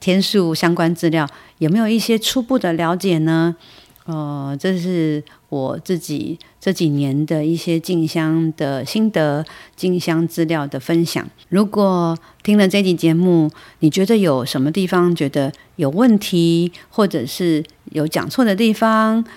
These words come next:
或者是有疑问的地方，也欢迎你到香灯脚来开讲的脸书粉丝专页留言或者私讯告诉我。哦，这个节目的内容其实都不是一种，呃，宣告或者是教育的意义。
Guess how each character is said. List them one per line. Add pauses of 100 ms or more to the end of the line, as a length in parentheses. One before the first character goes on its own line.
(120)
或
者
是
有
疑
问
的
地
方， (220)
也
欢
迎
你
到
香
灯
脚
来
开
讲
的
脸
书
粉
丝
专
页 (380)
留
言
或
者
私
讯
告
诉
我。 (360)
哦， (120)
这
个 (320)
节
目
的
内
容
其
实
都
不
是
一
种， (360)
呃，
宣
告
或
者
是
教
育
的
意
义。